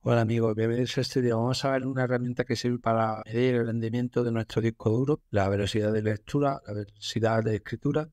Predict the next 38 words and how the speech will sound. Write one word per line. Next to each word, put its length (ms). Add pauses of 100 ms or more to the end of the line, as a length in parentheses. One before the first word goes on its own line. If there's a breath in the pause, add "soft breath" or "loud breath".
no 100
solo 260
para 220
los 140
discos 360
duros, 520
sino 260
también 380
para 180
las 520
unidades 540
flash, 380 (340)
tarjetas 540
de 60
memoria 440
S 200
D, 200 (160)
etcétera. 540 (160)
Es 80
compatible 520
con 180
todos 240
los 100
Windows 500
desde 340
X 280
P. 260 (300)
Es 180
una 120
herramienta 560
totalmente 560
gratuita, 680
sin 200
anuncios 680
y 260
además 280
completamente 600
funcional. 540